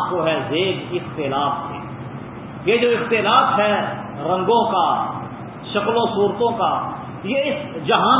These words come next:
کی خوبصورتی ہے، اور یہ ساری اللہ سبحانہ و تعالیٰ نے پیدا کی ہے۔ نبی کریم صلی اللہ علیہ وسلم فرماتے ہیں کہ اگر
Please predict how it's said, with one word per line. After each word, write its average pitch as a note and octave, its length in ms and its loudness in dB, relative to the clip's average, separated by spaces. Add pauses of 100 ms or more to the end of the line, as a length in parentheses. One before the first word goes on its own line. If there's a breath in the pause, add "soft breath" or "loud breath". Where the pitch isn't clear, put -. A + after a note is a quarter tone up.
(120)
کی B3 80 2
خوبصورتی F#3+ 720 0
ہے، A#2 160 -2 (360)
اور B3 120 2
یہ C#4 220 0
ساری C4+ 240 4
اللہ C4 340 2
سبحانہ A#3+ 420 2 (100)
و A#3 100 2 (100)
تعالیٰ G3+ 340 2
نے G3 120 0
پیدا D3+ 260 0
کی C3+ 220 -6
ہے۔ B2+ 80 -6
نبی G#3+ 280 -2
کریم G#3 280 -2 (120)
صلی F#3+ 140 -2
اللہ F#3 400 0
علیہ F#3 280 -2
وسلم F3 340 -6
فرماتے D3+ 420 -4
ہیں E3 140 -4 (540)
کہ A3 280 2
اگر A#3 300 2